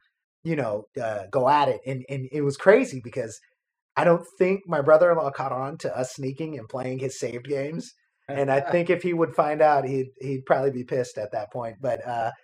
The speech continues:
Speaker 1: thankfully, he didn't really realize. He was too busy focused on working and providing for his family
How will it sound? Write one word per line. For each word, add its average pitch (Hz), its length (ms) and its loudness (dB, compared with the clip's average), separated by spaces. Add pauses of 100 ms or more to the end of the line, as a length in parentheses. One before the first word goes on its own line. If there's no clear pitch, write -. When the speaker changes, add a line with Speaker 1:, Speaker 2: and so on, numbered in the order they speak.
(160)
Speaker 1:
thankfully, 180 380 4
he 156 120 -2
didn't 135 200 -4
really 127 200 -2
realize. 120 420 -4
He 139 80 -8
was 123 120 -8
too 139 120 -6
busy 117 280 -8
focused 120 380 -8
on 113 100 -8
working 110 380 -6 (280)
and 113 100 -16
providing 113 380 -4
for 117 120 -10
his 101 120 -10
family 110 440 -10